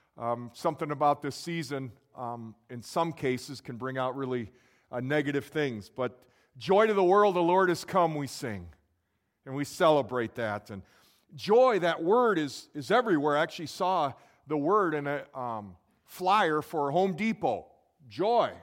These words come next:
And I thought, "Well, that's a great word to put in Home Depot." And I'm not necessarily pro-, Home Depot guy or anything like that. Oh, it's a great store. Um, but the word's everywhere. Probably you've received Christmas cards with it, seen it on T V and commercials.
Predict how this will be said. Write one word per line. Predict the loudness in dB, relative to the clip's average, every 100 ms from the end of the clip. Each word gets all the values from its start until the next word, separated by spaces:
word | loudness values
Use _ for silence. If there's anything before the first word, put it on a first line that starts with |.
| -20
And | -20
I |
thought, | -14 -4
"Well, | 0
that's | 0 -2
a | -10
great | -8 -6
word | -8 -10
to | -12
put | -12 -12
in | -10
Home | -10 -8
Depot." | -6 -6 -4 -6 -8 _ _ _ -12
And | -10
I'm | -6
not | -6 -6 -10 _ _ -14
necessarily | -14 -10 -8 -8 -14 _ -20
pro-, | -20 _ _ _
Home | -14 -12
Depot | -12 -16 _
guy | -6 -4
or | -4
anything | -6 -8
like | -10 -10
that. | -10 -10
Oh, | -12
it's | -14
a | -18
great | -18 -18
store. | -20 -20 _ _ _
Um, | -2 0 0 -8 _ _ _ _
but | 0
the | 4
word's | 6 6 6
everywhere. | 4 4 2 0 -4 -8 _ _ _ _ _ _
Probably | -4 -2 0
you've | 0 -2
received | -6 -6 -8 -6
Christmas | -4 -4 -4 -8 -6
cards | -2 -2 -4 -8
with | -10 -8
it, | -12 -14 _
seen | -16 -6 -2 0
it | 2
on | 0 0
T | -6 -6
V | -4 -4
and | -4
commercials. | -4 -4 -2 -2 -4 -8 -10 -18